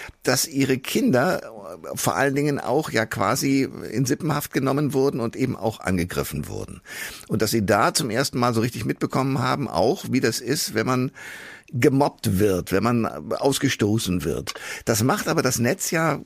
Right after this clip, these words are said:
äh, gerade, äh, ge-, bei jungen Mädchen, äh, da geht's, was weiß ich, um Bodyshaming und ich weiß nicht was alles,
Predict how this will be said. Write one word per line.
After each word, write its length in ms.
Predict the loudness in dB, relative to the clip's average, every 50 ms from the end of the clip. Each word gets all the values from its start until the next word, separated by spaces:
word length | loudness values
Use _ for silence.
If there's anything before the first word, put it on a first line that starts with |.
| -6
äh, 80 | -6 -6
gerade, 480 | -2 0 2 2 2 4 2 2 0 0 -4 -10 -10 -8
äh, 140 | -8 -8
ge-, 180 | -6 -2 -2 -2
bei 300 | -2 -2 -6 -2 0 0
jungen 320 | 0 2 2 0 2 2 2
Mädchen, 520 | 2 2 2 0 -2 -2 0 0 0 0
äh, 220 | 0 0 0 -2 -2
da 140 | -2 -4 0
geht's, 240 | 0 0 -2 0 -4
was 140 | -4 -2
weiß 180 | -2 -2 0 0
ich, 120 | 0 0
um 120 | 0 0 2
Bodyshaming 560 | 2 2 2 2 0 0 0 0 0 2 0
und 140 | 0 0 0
ich 120 | -2 -2
weiß 220 | 0 0 0 0 0
nicht 120 | 0 0
was 140 | 0 0 0
alles, 280 | -2 -2 -2 -2 -4